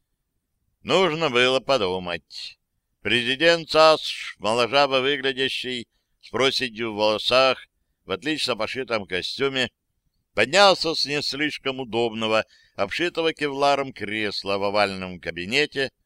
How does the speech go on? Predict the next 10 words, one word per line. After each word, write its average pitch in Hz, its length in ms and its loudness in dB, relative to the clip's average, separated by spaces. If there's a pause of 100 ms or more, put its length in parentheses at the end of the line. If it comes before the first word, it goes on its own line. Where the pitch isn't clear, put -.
(260)
обернулся 127 640 0
к 90 60 -12
окну. 78 460 -8 (720)
Овальный 135 380 4
кабинет 127 460 0
вовсе 123 380 -2
не 127 100 -6
выглядел 107 580 -2 (320)
как 110 220 2
пристанище 113 720 -2